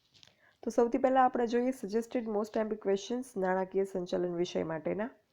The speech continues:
ક્વેશ્ચન નંબર વન, નાણાકીય સંચાલનનો અર્થ આપી તેનું મહત્વ અને કાર્યક્ષેત્ર અંગે ચર્ચા કરો. મહત્વને ફાયદાઓ પણ કહી શકાય. ક્વેશ્ચન નંબર ટુ, એજન્સી થિયરી વિશે નોંધ લખો.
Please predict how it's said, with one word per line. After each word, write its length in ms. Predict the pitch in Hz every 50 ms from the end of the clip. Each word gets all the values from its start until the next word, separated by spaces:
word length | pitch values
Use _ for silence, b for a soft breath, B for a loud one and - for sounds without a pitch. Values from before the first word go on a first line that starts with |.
| _ _ _ _ _ _ _ _ _ _ _ _ _ _ _ _ _ _ _ _
ક્વેશ્ચન 300 | - 240 247 - 285 269
નંબર 240 | 254 247 240 233 208
વન, 280 | 180 170 170 170 175 190 - _ _ _ _ _ _ _ _ _ -
નાણાકીય 520 | 196 202 208 220 233 233 233 - 254 262
સંચાલનનો 680 | 262 - - 220 214 214 - 220 214 214 214 220 220 226
અર્થ 400 | - - - 208 226 220 - - - -
આપી 380 | 202 202 208 - 220 254 277 - _ _ -
તેનું 200 | 175 202 202 196
મહત્વ 420 | 190 196 202 220 214 - - 254
અને 280 | 247 - - 208 202 190
કાર્યક્ષેત્ર 720 | 190 - 196 202 214 220 - - - 226 220 - 247 233
અંગે 380 | - - 185 175 170 175 185 185
ચર્ચા 380 | 185 - 180 175 - - 185
કરો. 340 | 175 - 175 165 175 175 175 - _ _ _ _ _ _ _ _ _ _ _ _ _ _ _ _ _ -
મહત્વને 640 | 190 196 208 214 214 - 220 214 214 214 214 214 - - - _ _ - -
ફાયદાઓ 420 | 208 202 202 196 214 208 202 202
પણ 240 | 196 202 196 185 185
કહી 220 | 180 - 180 175
શકાય. 440 | 180 - - 165 - - 196 202 254 - _ _ _ _ _ _ _ _ _ _ _ _ _ _ _ _ _ _ _ _ -
ક્વેશ્ચન 320 | 226 220 220 220 240 226
નંબર 200 | 226 226 220 220
ટુ, 340 | 214 - - 214 185 175 - - _ _ _ _ _
એજન્સી 520 | 202 220 196 214 247 247 262 - - 262
થિયરી 360 | 262 - 247 214 202 196 208 202
વિશે 340 | 185 185 185 - - 202
નોંધ 260 | 196 180 175 170 180 196
લખો. 400 | 170 170 165 - - - -